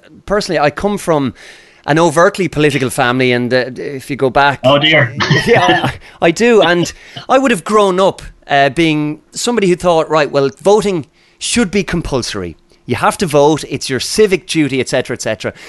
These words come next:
Speaker 1: I kinda cringe when I think back now. However, I'm glad I went through that process of thought. I now believe, and it is just my own personal opinion, but I, I believe that if you don't vote and if you deregister, as I have done,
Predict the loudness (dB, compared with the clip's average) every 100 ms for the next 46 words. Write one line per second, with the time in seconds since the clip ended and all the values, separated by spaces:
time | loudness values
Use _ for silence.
0 | -20 -12 -4 0 0 0 0 0 -2 -2
1 | -2 -2 -4 0 -2 -2 -2 0 2 2
2 | 2 4 4 4 -2 -2 -4 0 2 2
3 | 2 0 -2 -2 -4 -4 -2 0 -2 -2
4 | -4 -4 -12 -6 -2 0 0 -2 -2 -2
5 | -4 -4 -8 -18 -20 -20 -4 0 4 2
6 | 2 -2 -2 -2 0 0 -4 -4 -6 -4
7 | -6 -6 -6 -6 -4 -4 -6 -8 -6 -2
8 | 0 2 0 -4 -8 -20 _ _ -4 -2
9 | 0 2 2 0 -2 -2 -4 -4 -6 -2
10 | 2 2 2 -2 -4 -2 0 0 2 2
11 | 2 -2 -4 -4 -6